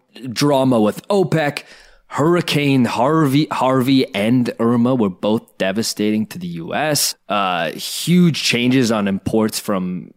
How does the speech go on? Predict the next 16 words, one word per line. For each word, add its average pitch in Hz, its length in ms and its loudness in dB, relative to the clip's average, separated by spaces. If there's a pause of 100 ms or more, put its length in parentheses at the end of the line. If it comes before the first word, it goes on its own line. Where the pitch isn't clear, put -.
(120)
imported 104 480 -2
steel 113 420 0
and 101 80 0
aluminum. 120 800 -2 (180)
Uh, 90 380 -4 (280)
drama 131 600 2
with 104 320 0
China. 160 880 0 (140)
What 147 240 2
do 156 80 4
we 139 120 4
got 117 260 0
here? 107 400 2 (320)
Uh, 156 140 0
covid 180 540 2
nineteen. 190 680 4